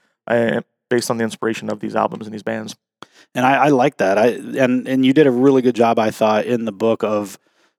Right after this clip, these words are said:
Speaker 2: you know, tying together, like, the name of the cocktail and, and why you settled on that cocktail for
Speaker 1: <laughs> Yeah,
Speaker 2: that,
Speaker 1: yeah.
Speaker 2: for that album. It was, it was really neat.
Speaker 1: Thank you.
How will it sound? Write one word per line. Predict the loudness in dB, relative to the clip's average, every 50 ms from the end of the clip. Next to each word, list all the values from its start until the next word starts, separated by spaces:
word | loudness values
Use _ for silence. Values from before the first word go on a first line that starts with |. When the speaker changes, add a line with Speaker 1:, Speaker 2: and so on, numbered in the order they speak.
| _ -12 -8
Speaker 2:
you | -6
know, | -4 -4 -6
tying | -6 -6 -6 -4 -4 -2 -2 -2 -2 -2
together, | -4 -4 0 0 2 2 2 2 0 2 2 2 0 0
like, | 0 -2 -6 -6 -6
the | -8 -6
name | -6 -6 -4 -4 -4 -4 -6 -6 -6 -6 -8
of | -6 -4 -4 -4 -4 -4 -4
the | -4 -4 -4 -4
cocktail | -4 -4 -4 -4 -4 -4 -4 -2 -2 -2 -2 -2 -2 -4
and, | -4 -8 -10 -10
and | -10 -8 -6
why | -4 -4 -4 -4 -4
you | -6 -6 -6 -6 -6 -6 -8 -8
settled | -6 -4 -4 -2 -2 -4 -4
on | -6 -8 -8 -10 -12 -10 -10
that | -8 -8 -6 -8 -8 -10 _ _ _ _
cocktail | -6 -4 -4 -2 -2 0 0 0 0 0
for | 0 -2
Speaker 1:
<laughs> |
Yeah, | -2 0 -2 -2 -4 -6
Speaker 2:
that, | -6 -8
Speaker 1:
yeah. | -8 -4
Speaker 2:
for | -2 0
that | 0 0 0
album. | -2 -2 -2 -2 -2 -2 -2
It | -2 0 0
was, | 0 0 -2 -4 -6
it | -4
was | -2 -2 0 0
really | 0 0 0 0
neat. | -2 -4 -4 -6 -12 _ _
Speaker 1:
Thank | -10 -8 -8 -8
you. | -10 -10